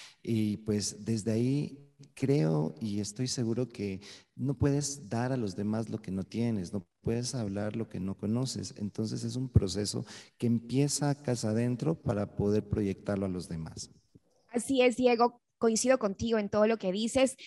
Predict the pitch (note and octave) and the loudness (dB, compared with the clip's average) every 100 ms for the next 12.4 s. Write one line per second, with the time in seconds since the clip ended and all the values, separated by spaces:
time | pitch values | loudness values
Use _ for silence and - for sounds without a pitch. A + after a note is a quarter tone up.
0 | - - C#4 - C4 B3 A#3 A3+ - - | -18 -10 -2 4 8 10 10 8 2 -10
1 | - B3 B3+ A#3+ A#3 D4+ G4+ G4 D#4 D4+ | -2 -2 0 0 2 0 2 4 6 6
2 | D#4+ C#4 A#3+ A#3+ G#3 F3+ F#3+ F#3+ - _ | 6 4 4 2 2 2 4 2 0 _
3 | _ _ - G#3+ G3 - - C#4 D#4 D4+ | _ _ -2 2 2 2 4 4 4 0
4 | D4 A3 A3+ A#3 C#4 C4 G#3 G3+ A#3+ C4 | 2 0 0 0 2 0 -2 -2 -2 -2
5 | - _ - A3 A3 - C#4 D4 F4+ D4+ | -4 _ -6 -2 -2 -4 -4 -2 0 0
6 | A3 - D4 - F4 D#4+ - D#4 C#4 - | -2 0 -2 2 2 4 4 4 2 0
7 | G3+ G3+ - - A3+ A3+ C4 - G#3 G#3+ | -4 -4 -8 -6 -4 -4 -6 -6 -6 -6
8 | - - A#3+ A#3 A3 G#3 - E3+ - A#3 | -12 -6 -2 -2 -2 -8 -8 -10 -6 -4
9 | A#3+ - C4+ C#4+ C#4+ D4+ A3+ A3 A#3 A3+ | -4 -4 -2 0 -2 -6 -6 -6 -4 -6
10 | G#3 F#3+ - F3 D#3 _ _ _ _ C4 | -6 -10 -10 -10 -10 _ _ _ _ -4
11 | C4+ D4 C#4 C#4+ C4 A3+ A3+ A3+ A#3+ - | -2 -2 0 0 -2 0 0 0 -2 -2
12 | F#3+ F3+ F3 | -6 -6 -10